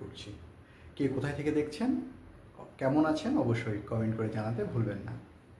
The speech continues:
প্রিয় অডিয়েন্স, অত্যন্ত একটা খবর এই মুহূর্তে জানানোর জন্য চলে এসেছি। সেটা হচ্ছে, যখন আমেরিকা ইরানের সঙ্গে সরাসরি পেরে উঠছে না, তখন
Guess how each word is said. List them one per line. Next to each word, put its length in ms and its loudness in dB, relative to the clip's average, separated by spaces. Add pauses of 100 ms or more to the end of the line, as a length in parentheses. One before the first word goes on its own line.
(120)
প্রিয় 220 4
অডিয়েন্স, 800 2 (760)
অত্যন্ত 680 6 (360)
একটা 600 4 (220)
খবর 500 6 (480)
এই 80 0
মুহূর্তে 340 0
জানানোর 400 4
জন্য 260 2
চলে 160 4
এসেছি। 500 -2 (600)
সেটা 240 4
হচ্ছে, 460 4
যখন 380 4 (140)
আমেরিকা 720 4 (560)
ইরানের 360 6
সঙ্গে 420 2
সরাসরি 680 4
পেরে 200 6
উঠছে 400 0
না, 140 4 (840)
তখন 500 4